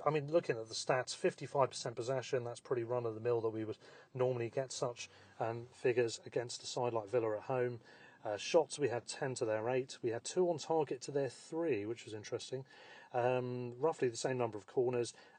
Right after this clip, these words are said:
and fouls as well. Um, I mean, it, it was summed up pretty much by Graham Potter in his post-match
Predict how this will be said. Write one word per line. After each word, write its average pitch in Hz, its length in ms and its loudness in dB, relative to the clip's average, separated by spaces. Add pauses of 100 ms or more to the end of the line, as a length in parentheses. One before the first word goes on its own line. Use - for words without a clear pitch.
and 117 340 -2 (140)
fouls 110 400 -2
as 104 140 -4
well. 127 340 0 (340)
Um, 131 320 0 (800)
I 143 40 0
mean, 147 160 2
it, 143 180 0
it 151 100 -4
was 156 120 -4
summed 214 360 0
up - 140 0
pretty 185 220 6
much 117 280 -2
by 135 180 4
Graham 127 300 4
Potter 135 440 0
in 107 80 -4
his 120 180 0
post-match 127 760 -2